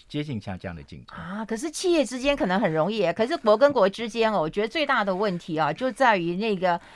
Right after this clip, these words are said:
Speaker 2: 呃，是不是一个法治社会？
Speaker 1: 对。
Speaker 2: 您刚刚说他们会成为一个巨大的新加坡，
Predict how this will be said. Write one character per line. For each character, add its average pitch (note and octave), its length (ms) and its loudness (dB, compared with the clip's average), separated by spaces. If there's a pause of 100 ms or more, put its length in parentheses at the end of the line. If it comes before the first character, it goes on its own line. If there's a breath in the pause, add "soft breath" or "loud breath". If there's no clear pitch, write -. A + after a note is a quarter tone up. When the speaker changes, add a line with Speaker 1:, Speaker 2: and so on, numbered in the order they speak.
(220 loud breath)
Speaker 2:
呃， G3+ 200 4
是 - 120 -4
不 E4 60 -2
是 D#4+ 100 -6
一 C4 40 -4
个 A#3+ 80 -2
法 C#3+ 180 -2
治 A#3 160 -8
社 G3+ 240 -2
会？ G3 300 -4
Speaker 1:
对。 A2 160 -2
Speaker 2:
您 A#3+ 160 -2
刚 D#4 80 8
刚 E4 100 4
说 D4+ 180 6
他 D4+ 140 0
们 C#4 80 2
会 C4+ 140 2
成 G#3 180 0
为 G#3 140 4
一 A3 100 -4
个 G3+ 180 4
巨 B3 380 -4
大 G3+ 200 4
的 E3+ 100 -2
新 F#3+ 240 -4
加 E3+ 180 0
坡， E3 260 -6